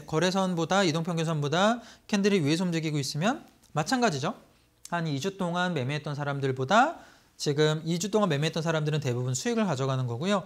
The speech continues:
백이십 일 선도 마찬가지입니다. 음, 이, 이거 같은 경우도 백이십 일 동안 매매했던 사람들은 대부분이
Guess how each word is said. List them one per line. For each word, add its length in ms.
백이십 420
일 80
선도 200
마찬가지입니다. 800
음, 220
이, 180
이거 300
같은 240
경우도 500
백이십 340
일 120
동안 220
매매했던 400
사람들은 500
대부분이 720